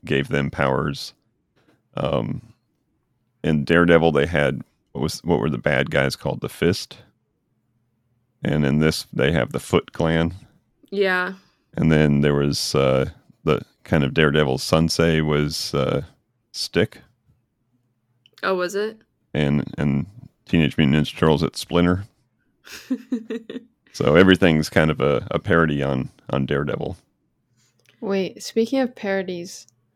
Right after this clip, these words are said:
Speaker 3: I don't know, I don't remember which movie of the Star Wars it,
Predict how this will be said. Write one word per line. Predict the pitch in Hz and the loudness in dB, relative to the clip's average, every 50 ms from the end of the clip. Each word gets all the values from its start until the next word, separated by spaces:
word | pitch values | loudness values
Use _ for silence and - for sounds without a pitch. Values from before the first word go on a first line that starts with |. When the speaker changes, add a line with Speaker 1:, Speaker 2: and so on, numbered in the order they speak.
| _ _ _ _ _ _ - | _ _ _ _ _ _ -6
Speaker 3:
I | 175 196 | -4 0
don't | 214 233 240 | 2 4 4
know, | 254 254 247 247 233 220 196 - - _ _ _ _ _ _ _ _ _ _ _ _ _ _ _ _ _ _ - | 4 4 4 4 2 2 0 -4 -10 _ _ _ _ _ _ _ _ _ _ _ _ _ _ _ _ _ _ -8
I | 190 185 | -6 -4
don't | 190 208 220 208 | -2 -2 -2 -2
remember | 185 208 202 202 196 190 185 185 190 185 185 185 180 175 - - _ _ _ _ | -2 -2 -2 -2 -2 -4 -4 -4 -2 -2 -2 -2 -4 -6 -8 -10 _ _ _ _
which | - 170 170 170 170 - - | -8 -6 -6 -6 -6 -8 -10
movie | - 165 160 160 165 165 170 170 175 170 - - _ _ _ _ _ _ _ _ _ _ _ _ _ _ _ _ _ _ - | -8 -6 -6 -6 -6 -6 -6 -4 -6 -6 -8 -10 _ _ _ _ _ _ _ _ _ _ _ _ _ _ _ _ _ _ -10
of | 180 175 175 - | -8 -8 -8 -8
the | 170 165 | -8 -10
Star | - - - 170 165 160 | -10 -8 -6 -4 -4 -2
Wars | 165 165 170 170 175 170 - | -2 -2 -4 -4 -4 -4 -6
it, | 185 185 180 - - - | -6 -6 -8 -10 -14 -20